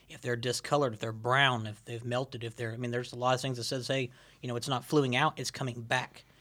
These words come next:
You know, on top of your hot water heater, there is no sensors, there is no way to, you know, shut it off if it's not fluing right. You could stick your hand over top of it and it would still run. So if there's a bird and a nest in your flue, it's just dumping the carbon monoxide right back out the hood of it. And then there's your furnace sitting right next to it, sucking in it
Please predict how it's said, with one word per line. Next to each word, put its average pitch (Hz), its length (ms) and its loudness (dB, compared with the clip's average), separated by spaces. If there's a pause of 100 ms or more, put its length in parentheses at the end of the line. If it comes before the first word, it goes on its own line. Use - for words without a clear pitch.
(140)
You - 100 -14
know, 117 40 -2
on 113 60 -2
top 131 180 2
of - 60 -14
your 123 80 -2
hot 123 160 0
water 151 240 2
heater, 123 260 -2
there 120 140 0
is 127 100 2
no 123 120 0
sensors, 156 480 2
there 123 180 -2
is 123 80 -4
no 120 340 -2 (380)
way 135 340 2
to, 120 420 -4
you 123 100 -6
know, 113 120 -6
shut 139 300 4
it 120 100 0
off 131 340 4
if 131 140 -6
it's 117 160 -6
not 147 240 4
fluing 120 240 -2
right. 110 160 -12
You 131 100 -8
could 143 140 -4
stick - 240 -4
your 120 60 -2
hand 135 180 0
over 117 120 -2
top 156 240 2
of 123 120 -2
it 117 100 -2
and - 300 -16
it - 20 -8
would 117 120 -6
still 123 220 0
run. 123 300 0
So 123 140 -12
if 117 60 -10
there's 147 160 0
a 131 40 2
bird 131 320 4
and 131 80 -2
a 120 40 0
nest 131 300 0
in 135 60 -4
your 117 100 -4
flue, 165 360 2 (320)
it's 131 120 -6
just 120 240 -6
dumping 123 300 0
the 117 60 -4
carbon 120 240 2
monoxide 123 400 0
right 120 220 -4
back 120 200 -2
out 117 140 -6
the 120 80 -10
hood 156 180 4
of 113 140 2
it. 139 100 -4 (340)
And 120 120 -6
then 117 140 -2
there's 117 220 2
your 123 120 -4
furnace 147 360 2
sitting 123 220 -4
right 120 140 0
next 143 220 -2
to 139 60 0
it, 120 120 -6
sucking 127 420 -2
in 139 140 0
it 123 120 -4